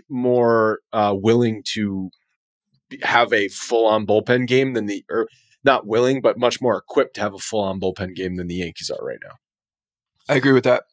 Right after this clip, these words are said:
Speaker 2: Yeah, so I'm, I'm really, Mother Nature needs to stay away. M-, the more, the more we talk about it.
Speaker 1: Well, it's like, it wasn't supposed to rain today, and all of a sudden in the fourth and fifth inning, it's just raining. I'm just like, "Wait, is it ra-," like, they showed, like, a wide angle of the stadium. Like, "It looks like it's raining. Is it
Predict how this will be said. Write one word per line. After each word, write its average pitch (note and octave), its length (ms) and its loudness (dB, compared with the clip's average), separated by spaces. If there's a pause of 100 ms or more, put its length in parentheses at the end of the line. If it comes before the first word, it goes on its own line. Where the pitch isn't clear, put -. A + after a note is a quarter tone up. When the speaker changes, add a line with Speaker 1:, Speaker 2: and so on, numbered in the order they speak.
(300)
Speaker 2:
Yeah, D3 180 6
so C#3+ 200 4
I'm, C#3 260 0
I'm C3+ 180 0
really, B2+ 320 0
Mother C3 300 2
Nature B2+ 300 -2
needs A2+ 160 -6
to - 60 -6
stay A#2 200 -4
away. G2+ 260 -6 (760)
M-, C3 220 -12
the B2+ 80 -2
more, B2 360 2
the B2+ 100 -2
more B2+ 200 4
we A#2+ 100 0
talk A#2 280 0
about A2 200 -2
it. G#2 80 -2
Speaker 1:
Well, D#3+ 120 8
it's D3 120 -2
like, E3+ 300 2
it D3+ 60 -2
wasn't D3 340 0
supposed C#3+ 320 0
to D3 80 -4
rain C3+ 260 2
today, B2+ 280 2
and A2+ 80 -2
all A2+ 100 0
of G#2+ 60 -4
a G2+ 40 -14
sudden A#2+ 280 -6
in G2 100 -10
the G2+ 60 -12
fourth A2 320 -8
and G#2+ 140 -12
fifth - 220 -10
inning, A2 220 -4
it's F2+ 120 -12
just F2 180 -12
raining. G#2 280 -4
I'm F#2 140 -14
just - 160 -10
like, G#2+ 180 -6
"Wait, C#3+ 280 0
is G#2 120 -6
it C#3+ 120 4
ra-," G3 160 -6 (180)
like, C3+ 160 2
they C3+ 100 2
showed, F3+ 420 2
like, C#3+ 140 0
a A2 60 -2
wide B2 340 2
angle D3+ 440 -4 (260)
of C3 80 -4
the B2 80 -6
stadium. D#3 380 0
Like, B2 180 -2
"It B2 80 2
looks F3 220 -2
like C4+ 120 -2
it's A2 140 -2
raining. G#2 480 0
Is A2+ 140 -2
it D3+ 100 2